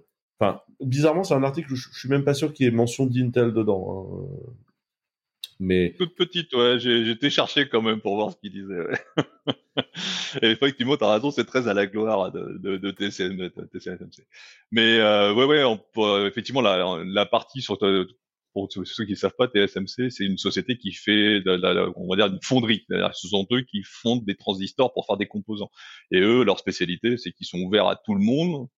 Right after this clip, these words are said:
Speaker 2: que, qui est prêt à signer un contrat avec eux. Et en gros, t'arrives avec tes diagrammes, tes schémas de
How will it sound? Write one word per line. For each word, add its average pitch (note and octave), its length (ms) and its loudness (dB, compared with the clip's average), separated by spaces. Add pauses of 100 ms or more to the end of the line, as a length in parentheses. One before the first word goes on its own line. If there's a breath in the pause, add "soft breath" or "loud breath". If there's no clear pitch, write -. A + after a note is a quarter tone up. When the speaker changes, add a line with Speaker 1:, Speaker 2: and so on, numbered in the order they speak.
Speaker 2:
que, G#2 80 -10
qui - 160 -14
est - 40 -8
prêt G2 140 -2
à F2+ 80 -4
signer F#2 240 -4
un E2+ 60 -2
contrat - 280 -4
avec E2+ 260 -6
eux. C3 140 -6 (380 loud breath)
Et G2 300 4
en F2+ 120 2
gros, G2 200 2
t'arrives G2+ 260 2
avec F#2 220 0
tes G2+ 120 0
diagrammes, G#2 460 2
tes F#2 80 -2
schémas G#2 480 4
de F#2+ 220 -4